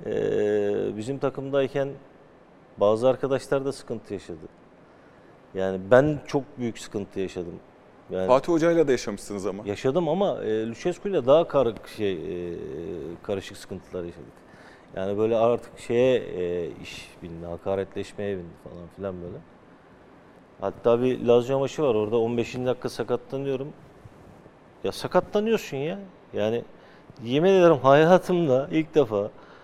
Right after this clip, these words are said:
Speaker 1: hani kendimi o kadar iyi hazırladığım bir maçtır Lazio maçı. Bu kadar iyi hazırladığım bir maçtır. On beşinci dakika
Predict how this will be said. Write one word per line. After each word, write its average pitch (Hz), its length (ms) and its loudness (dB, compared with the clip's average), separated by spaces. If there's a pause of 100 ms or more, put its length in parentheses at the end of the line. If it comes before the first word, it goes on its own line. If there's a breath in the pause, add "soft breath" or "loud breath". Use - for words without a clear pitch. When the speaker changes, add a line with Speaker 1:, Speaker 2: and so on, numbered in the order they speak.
(200 loud breath)
Speaker 1:
hani 139 220 2
kendimi 165 440 4
o 175 160 6
kadar 170 240 6
iyi 170 220 10
hazırladığım 170 540 8
bir 143 120 2
maçtır 113 400 -2
Lazio 101 340 -2
maçı. 90 280 -10 (2000)
Bu 147 140 -6
kadar 147 260 6
iyi 147 180 6
hazırladığım 143 480 4
bir 143 80 0
maçtır. 117 400 -2
On 185 260 0
beşinci 160 380 -2
dakika 156 540 0